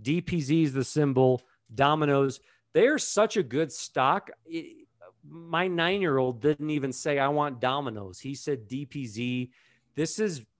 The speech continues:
this is one of these stocks that you and I have been talking about for years and years and years because of how really fantastic they've been with Domino's.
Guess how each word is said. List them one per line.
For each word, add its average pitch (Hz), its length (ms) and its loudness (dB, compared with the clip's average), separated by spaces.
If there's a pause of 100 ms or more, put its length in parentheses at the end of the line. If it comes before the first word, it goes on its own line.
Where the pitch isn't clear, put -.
(220)
this 175 260 2
is 311 140 -2
one 226 180 -4
of 214 60 -6
these 190 220 -8
stocks 151 500 -4
that 135 120 -12
you 131 280 -6
and 135 140 -4
I 127 360 -6 (300)
have 120 180 -10
been 120 180 -6
talking 135 500 -4
about 123 400 -6
for 113 100 -10
years 120 760 -2 (300)
and 113 200 -8
years 120 500 -2
and 107 280 -12
years 113 560 -4 (280)
because 123 380 -6
of 117 140 -10
how 135 500 0 (220)
really 131 440 -2 (160)
fantastic 135 1000 -6
they've 120 240 -4
been 120 240 -4
with 123 180 -6
Domino's. 120 680 -2